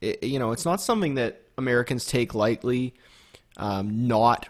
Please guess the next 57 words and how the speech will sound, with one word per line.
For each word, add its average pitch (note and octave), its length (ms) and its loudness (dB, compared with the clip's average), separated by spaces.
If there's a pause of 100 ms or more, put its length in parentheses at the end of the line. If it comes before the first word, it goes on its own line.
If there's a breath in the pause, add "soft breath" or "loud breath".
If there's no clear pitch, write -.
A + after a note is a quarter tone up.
re-electing A#2+ 720 0
a A2+ 40 -4
president A#2 440 0
for A#2+ 120 -2
a A2 60 0
second A2 400 -2
term, A2+ 340 -6
like, A#2 200 -4
it A2 120 -4
can't B2+ 200 -2
be A2+ 100 -2
understated G#2+ 540 -2
how, G#2 420 -2 (460 soft breath)
how B2 160 -2
major A2+ 640 0
of G#2+ 220 -2
a, G#2 360 -6 (160)
of A#2 140 -4
a A2 40 -4
move A2+ 280 0
that G#2 260 -2
is. D#3 220 -2
And C#3 160 -4
so, B2 400 2
you E3+ 120 -4
know, C3+ 300 -4
I D3 40 -10
know D3 160 2
a - 20 6
lot B2+ 240 6
of A2+ 160 -2 (300 soft breath)
our B2 180 8
U C#3 200 8
S C#3 140 4
friends C#3 320 2
at C3+ 100 0
least C#3+ 280 -2
are D3+ 60 2
happy. D#3 420 0
Not, A#2 220 4
obviously A2 360 0
not A2 220 4
everyone D3+ 420 4
is, D4+ 240 -4
but, B2 280 -2
uh, A2+ 420 -2
you C#4+ 140 -2
know, - 240 -2
from D#3+ 180 0
our D#3+ 100 10
perspective, A2+ 540 -2
good A#2 160 -4
to A2 60 -6
see. A2 320 -8 (260 loud breath)
But D3 240 2
before C4+ 360 2
we C4 280 6